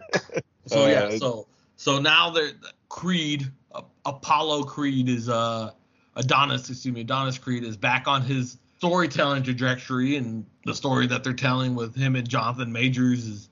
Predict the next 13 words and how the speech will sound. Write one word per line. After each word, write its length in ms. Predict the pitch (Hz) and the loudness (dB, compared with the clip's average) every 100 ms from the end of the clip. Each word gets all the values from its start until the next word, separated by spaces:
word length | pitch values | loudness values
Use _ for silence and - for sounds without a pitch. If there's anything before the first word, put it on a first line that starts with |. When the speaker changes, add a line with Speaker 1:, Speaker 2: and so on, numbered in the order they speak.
| _ | _
Speaker 1:
it's 140 | 160 135 | -6 0
pretty 240 | 311 359 | 0 2
much 180 | 330 247 | 0 0
Clubber 340 | - 311 320 | 2 0 0
Lang, 460 | 320 302 349 - - _ - | -6 -2 -2 -4 -10 _ 2
but 220 | 131 185 | 4 6
Speaker 2:
Yeah. 100 | 165 | 8
Speaker 1:
done 220 | 214 208 214 | 8 8 2
through 220 | 233 233 | -6 -8
a 40 | |
fucking 340 | 180 247 240 214 | -4 -2 -2 2
different 560 | 254 254 247 190 - | 0 0 -10 -10 -8
lens, 460 | 262 330 240 208 | 0 2 2 0